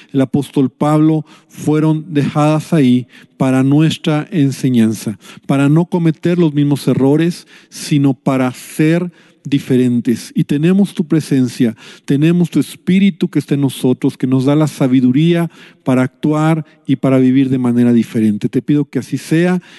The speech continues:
y bendice este tiempo en el nombre de Jesús. Amén y amén. Entonces, Belsasar ha hecho una gran fiesta. Belsasar, eh, está en un momento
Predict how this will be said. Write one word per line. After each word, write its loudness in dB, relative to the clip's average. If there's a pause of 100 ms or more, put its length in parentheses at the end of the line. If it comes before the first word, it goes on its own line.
(160)
y 2
bendice 2
este -2
tiempo -2
en 0
el 0
nombre 0
de 0
Jesús. -2 (380)
Amén 0 (420)
y 2
amén. -2 (400)
Entonces, 0
Belsasar -2 (380)
ha 0
hecho -2
una 2
gran 2
fiesta. -2
Belsasar, -2 (340)
eh, 0
está -2
en 2
un 2
momento 0